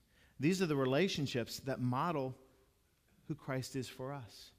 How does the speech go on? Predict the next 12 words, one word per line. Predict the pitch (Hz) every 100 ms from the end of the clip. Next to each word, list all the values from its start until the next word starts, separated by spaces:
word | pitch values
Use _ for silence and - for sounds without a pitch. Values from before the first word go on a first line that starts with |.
| _ _ _ _ _ _ _ _ _ _ - - 113
And | 113
so | - 123 113 113 110 - - - _ _ _ -
be | 156
intentional | 165 139 123 107 95 80 - _ -
in | 107
your | 104
relationships. | 101 92 87 - 85 - - - _ - - - - -
Be | 123
intentional | 120 131 135 120 123 107 98 - -
in | 135 127
your | 117
conversations. | - 110 104 101 101 90 - 85 - -